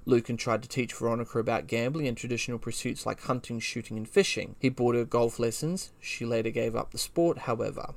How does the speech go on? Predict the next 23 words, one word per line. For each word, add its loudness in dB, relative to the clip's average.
Lucan's 8
daily 12
routine 2
consisted 0
of 0
breakfast 4
at 4
nine 2
A 2
M, 0
coffee, 2
dealing 6
with -2
the -2
morning's 0
letters, 2
reading 4
the -2
newspapers, -2
and 0
playing -4
the -4
piano. 0